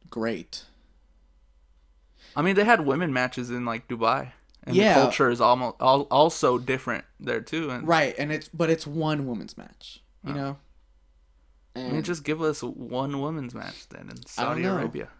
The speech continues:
Speaker 1: I don't know.
Speaker 2: Bayley, Sasha.
Speaker 1: Um, I mean, I've heard, I've heard,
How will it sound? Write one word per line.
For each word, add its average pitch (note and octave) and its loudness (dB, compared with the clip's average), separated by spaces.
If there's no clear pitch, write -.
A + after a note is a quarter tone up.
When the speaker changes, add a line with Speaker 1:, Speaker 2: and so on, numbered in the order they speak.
Speaker 1:
I A#2 -4
don't C#3 -6
know. C#3 -4
Speaker 2:
Bayley, C#3 0
Sasha. C#3+ 0
Speaker 1:
Um, G#2+ -6
I - -4
mean, F3+ 4
I've E3+ 2
heard, F3+ 4
I've A#2+ -10
heard, C3+ -4